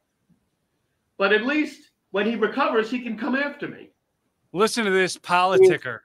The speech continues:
Speaker 2: this guy over here politicking to
Speaker 1: Yeah.
Speaker 2: get himself put over.
Speaker 1: There was only one other time when I did that, when it was my, uh, first retirement match.
Speaker 2: So, did,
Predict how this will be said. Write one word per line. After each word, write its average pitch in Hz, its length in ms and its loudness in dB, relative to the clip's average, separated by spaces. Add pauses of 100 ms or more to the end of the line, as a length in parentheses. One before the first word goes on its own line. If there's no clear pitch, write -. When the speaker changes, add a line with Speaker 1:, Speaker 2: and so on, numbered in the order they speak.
(120)
Speaker 2:
this 135 200 -14
guy 143 280 -4
over 143 160 -8
here 139 220 -8
politicking 151 680 -8
to 147 60 -8
Speaker 1:
Yeah. 160 60 -6
Speaker 2:
get 214 80 -4
himself 131 380 -10 (300)
put 170 180 -4
over. 127 440 -4 (1200)
Speaker 1:
There 226 120 4
was 262 140 2
only 269 220 2
one 254 220 4
other 254 240 4
time 196 640 2
when 175 160 -2
I 170 80 0
did 160 180 -4
that, 151 200 -2
when 156 140 -6
it 156 60 -4
was 160 140 -8
my, 160 180 -4
uh, 151 200 -2 (280)
first 214 280 -4
retirement 175 540 0
match. 120 480 -12 (2250)
Speaker 2:
So, 170 160 -4 (480)
did, 175 200 -6